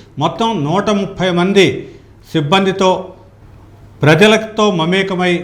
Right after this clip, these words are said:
మొత్తం కూడా వాళ్ళ అభిప్రాయాలను సేకరించడం జరిగింది. మొత్తం నూట డెబ్భై ఐదు, ఆంధ్రప్రదేశ్లో ఉన్న నూట డెబ్భై ఐదు నియోజకవర్గాల్లో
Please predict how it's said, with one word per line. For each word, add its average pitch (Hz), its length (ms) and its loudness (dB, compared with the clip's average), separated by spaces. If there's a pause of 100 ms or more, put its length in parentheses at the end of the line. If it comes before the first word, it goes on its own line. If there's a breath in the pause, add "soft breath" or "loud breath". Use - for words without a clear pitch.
మొత్తం 151 320 -4
కూడా 175 220 0
వాళ్ళ 160 300 2
అభిప్రాయాలను 160 680 0
సేకరించడం 147 680 -4
జరిగింది. 160 500 -4 (260 loud breath)
మొత్తం 196 400 -4
నూట 180 240 -2
డెబ్భై 180 420 0
ఐదు, 170 340 -2
ఆంధ్రప్రదేశ్లో 170 680 -4
ఉన్న 160 160 -6
నూట 143 280 -4
డెబ్భై 160 380 -2
ఐదు 151 100 0
నియోజకవర్గాల్లో 139 1040 -4